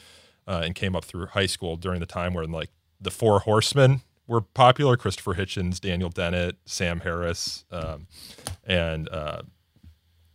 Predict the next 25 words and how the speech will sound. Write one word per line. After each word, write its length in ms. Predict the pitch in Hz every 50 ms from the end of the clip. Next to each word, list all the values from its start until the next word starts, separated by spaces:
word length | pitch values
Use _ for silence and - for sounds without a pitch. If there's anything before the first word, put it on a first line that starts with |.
| _ - - 78 - -
why 120 | 78 92 90
am 80 | 87
I 40 | 76
forgetting 340 | - - 82 80 78 78 76
the 40 | 73
fourth 300 | - 90 85 80 - -
one, 200 | 76 76 73 - _ _ _ _ _ _ _ _ _ _ _ -
uh, 320 | - 78 78 80 80 82 85 87 - - - -
over 200 | 90 78 80 78
there 180 | 80 80 78
in, 160 | 76 78 78 - _ _ _ _ _ - - - -
in, 100 | 90 - -
in 180 | 95 90 82 82
Europe? 360 | 82 87 85 80 76 - - _ -
Um, 360 | 87 85 80 78 78 76 - _ _ _ _ -
Richard 220 | 117 110 - 95
Dawkins, 340 | 92 92 85 - - - -
excuse 320 | - - - - 90 73 73
me. 140 | 78 73 - _ - - - - - _ _ -
And 440 | 123 110 104 101 95 92 95 - - _ _ _ -
one 280 | - - 123 123 127
of, 200 | 139 131 113 113
one 160 | 107 117 120 120
of 120 | 104 90
the 360 | 107 101 101 98 90 90 -